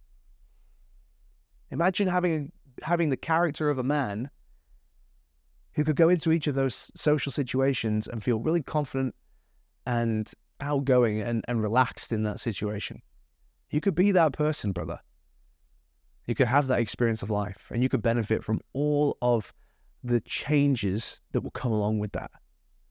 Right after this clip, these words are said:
But you have to be aware of it, and you have to make a commitment to making that change.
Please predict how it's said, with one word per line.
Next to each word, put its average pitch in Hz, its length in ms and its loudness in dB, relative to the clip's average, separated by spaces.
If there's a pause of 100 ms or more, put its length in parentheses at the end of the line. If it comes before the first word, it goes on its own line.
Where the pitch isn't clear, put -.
(1160)
But 117 80 -2
you 123 60 4
have 135 140 0
to 143 80 -8
be 143 80 6
aware 139 280 6
of 113 140 2
it, 107 60 2
and - 80 -4
you 107 80 -2
have 110 120 -4
to - 80 -4
make 113 120 0
a - 40 -20
commitment 107 600 -4
to - 120 -4
making 104 220 -2
that 98 160 -8
change. - 460 -12